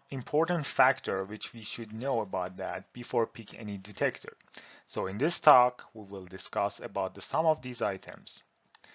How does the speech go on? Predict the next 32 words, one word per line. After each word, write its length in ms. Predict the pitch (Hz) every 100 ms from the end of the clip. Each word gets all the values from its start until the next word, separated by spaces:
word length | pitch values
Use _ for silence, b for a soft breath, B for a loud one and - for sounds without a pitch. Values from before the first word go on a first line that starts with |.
| b b b b b b
I 120 | 247
will 160 | 285 285
mention 580 | 233 202 - 185 165 147
one 200 | 160 165
example 680 | 143 123 131 131 127 123 110 - _ _
here. 360 | - - 98 - - _ B B B
Perhaps 540 | - 208 185 214 220 165
you 100 | 156
don't 360 | 151 165 180
have 440 | - 147 143 143 -
many 380 | 131 139 160 175
components 600 | 143 120 123 113 113 120
of 200 | 107 113
interest 580 | 120 120 101 95 - -
in 120 | 123
your 160 | 113 107
sample, 540 | - 113 110 - - - b b b
but 200 | 294 233
your 120 | 185
sample 460 | 151 160 143 135 127
matrix 500 | 123 117 - 110 -
is 120 | 110
interfering 840 | 131 117 127 117 - 180 120 104 104 _ _ 110
with 180 | 104 -
them. 220 | 113 90 _ _ - B B B B -
You 80 |
should 200 | 165 254
consider 600 | - 196 185 170 156 156
using 420 | 156 135 156 147 139
the 80 |
mass 340 | 123 120 123 -
spectrometer. 720 | 107 104 - 98 92 - -